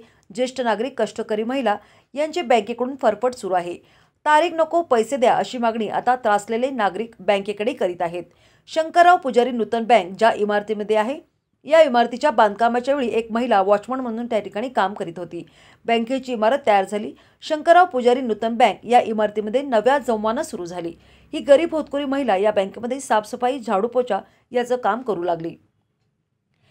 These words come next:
दिवसभर हाताला दम न देता ही महिला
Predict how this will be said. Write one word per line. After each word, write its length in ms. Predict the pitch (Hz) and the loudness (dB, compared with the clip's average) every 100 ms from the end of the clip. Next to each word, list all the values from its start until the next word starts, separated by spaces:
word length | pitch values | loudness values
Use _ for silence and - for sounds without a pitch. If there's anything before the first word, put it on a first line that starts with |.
| _ _ 196 | _ _ -8
दिवसभर 420 | 285 330 302 359 | 0 2 4 4
हाताला 420 | 285 220 233 262 | 4 4 4 4
दम 340 | 220 214 220 | 4 0 0
न 20 | 233 | -2
देता 320 | 277 277 202 | -2 0 -2
ही 160 | 208 | -2
महिला 380 | 233 247 240 196 | -4 -2 0 -2